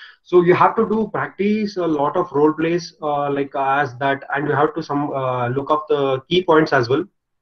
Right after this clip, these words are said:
So you can crack the interview as well. So further, I'm going to explain that.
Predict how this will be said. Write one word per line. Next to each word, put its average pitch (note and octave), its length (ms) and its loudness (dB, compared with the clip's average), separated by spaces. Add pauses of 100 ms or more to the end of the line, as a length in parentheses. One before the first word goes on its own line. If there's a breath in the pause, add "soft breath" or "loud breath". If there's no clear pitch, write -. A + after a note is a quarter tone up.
(440)
So C#3 300 2
you C3+ 140 0
can D3+ 280 4
crack B2+ 280 2
the C#3+ 100 2
interview B2 360 0
as A2 140 -6
well. G#2+ 120 -6
So F#3+ 120 -2
further, F3+ 320 4
I'm D3+ 180 4
going C#3 220 6
to D3 80 6
explain A#2 380 -4
that. - 200 -8